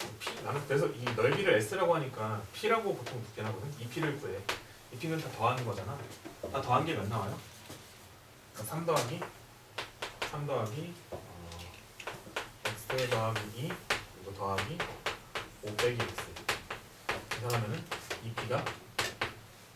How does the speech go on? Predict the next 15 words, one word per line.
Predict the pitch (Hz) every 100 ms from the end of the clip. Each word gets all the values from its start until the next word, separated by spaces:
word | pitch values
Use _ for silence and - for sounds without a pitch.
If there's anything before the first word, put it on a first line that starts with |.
| - - - - - - - - -
십 | - 180
나오나? | 170 120 143 - - - - - -
아, | - 110 98
그래서 | - 98 170 - - - - - - - - -
P는 | 151 175 190 - - - - -
오 | 190 180
이렇게 | - -
해놓고, | 202 - 156
어, | 175 - - - - - 90 85 -
루트 | 117 - 127 147 - - - - - - - - - - - - -
구, | 151 151 - - - - - -
어, | 90 90 - - - - - - - - -
P | -
빼기 | 131 127
삼, | 120 95